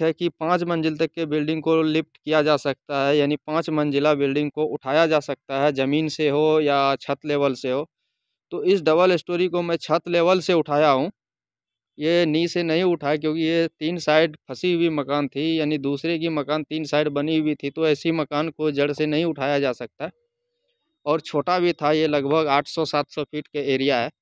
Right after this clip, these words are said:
तो अगर आप भी उठवाना चाहते हैं, तो आप हमसे डायरेक्टली कॉन्टैक्ट कर सकते हैं। मेरी कैपेसिटी पाँच मंजिल तक के बिल्डिंग को लिफ्ट करने का है और तीन मंजिल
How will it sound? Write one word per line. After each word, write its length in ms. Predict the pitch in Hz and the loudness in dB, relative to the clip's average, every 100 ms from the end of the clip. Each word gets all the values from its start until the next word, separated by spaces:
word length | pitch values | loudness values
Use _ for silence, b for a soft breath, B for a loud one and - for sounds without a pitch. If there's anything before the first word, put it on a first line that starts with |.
| _ _ _ _ _ _ _ _ _ _ _ _ _ _ _ _ _ - | _ _ _ _ _ _ _ _ _ _ _ _ _ _ _ _ _ -6
तो 140 | 185 | 0
अगर 260 | 180 175 180 | 2 4 4
आप 160 | 170 151 | 4 4
भी 120 | 180 | 4
उठवाना 440 | 190 156 160 175 | 4 4 2 2
चाहते 380 | 160 151 147 180 | 0 0 0 -2
हैं, 140 | 160 | -2
तो 140 | 160 170 | -2 2
आप 220 | 156 147 | 2 0
हमसे 240 | 147 165 | -4 -2
डायरेक्टली 400 | 151 147 147 170 | 0 0 0 -4
कॉन्टैक्ट 420 | 165 156 151 160 - | -8 -4 -2 -2 -2
कर 140 | 151 | -4
सकते 340 | 160 151 - | -4 -8 -4
हैं। 100 | 156 | -2
मेरी 260 | 151 151 156 | 0 0 -2
कैपेसिटी 560 | 165 147 147 151 151 151 | -4 -8 -8 -10 -8 -10
पाँच 260 | - 147 | -8 -10
मंजिल 340 | 147 151 147 147 | -6 -6 -6 -6
तक 140 | 147 - | -8 -8
के 100 | 147 | -6
बिल्डिंग 300 | 143 143 151 | -4 -4 -4
को 100 | 151 | -4
लिफ्ट 220 | 143 147 - | -6 -6 -8
करने 280 | 139 143 143 | -6 -4 -4
का 180 | 143 | -2
है 120 | 143 147 | -2 -2
और 280 | 139 139 127 - | -2 -2 -2 -8
तीन 160 | 156 | -6
मंजिल 360 | 156 156 147 | -6 -6 -6